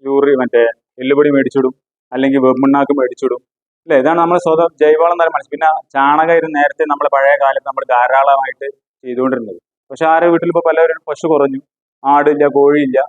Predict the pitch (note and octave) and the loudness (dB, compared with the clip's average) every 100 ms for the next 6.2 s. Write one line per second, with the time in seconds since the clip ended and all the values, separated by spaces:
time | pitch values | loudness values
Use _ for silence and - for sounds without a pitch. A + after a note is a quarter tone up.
0 | - _ C#3+ D#3 D#3 D3+ D#3 D#3 D3+ D#3 | -8 _ -4 -2 0 2 2 -2 0 0
1 | D3 C#3 B2 C3 C#3+ D3 D3 D#3 C#3+ C#3+ | 0 0 -2 0 2 2 2 0 0 0
2 | C#3 C3+ - _ _ _ _ D3 D#3 E3 | -4 -8 -10 _ _ _ _ -6 -2 -2
3 | D#3+ F#3+ F#3+ F#3+ _ D#3+ D#3+ F3 - F3+ | 0 0 0 -4 _ -8 -2 -2 2 0
4 | E3 D#3+ D3 D3 D3 D3+ D3 - C3+ C#3 | 2 2 0 0 2 2 0 -6 -8 -4
5 | D3 D3 D3 C#3 C#3+ C3 B2+ B2+ C3 B2+ | -4 -2 -2 -2 -2 0 0 2 0 -2
6 | A2+ - | -8 -14